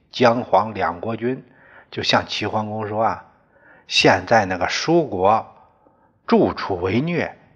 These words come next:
天下称为经书，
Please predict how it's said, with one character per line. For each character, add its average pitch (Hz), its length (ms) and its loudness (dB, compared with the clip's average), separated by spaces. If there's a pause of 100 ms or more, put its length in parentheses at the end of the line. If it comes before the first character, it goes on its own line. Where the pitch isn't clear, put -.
(140)
天 113 440 2
下 - 360 -2 (520)
称 127 480 -2
为 90 280 -4 (320)
经 151 400 2
书， - 200 -8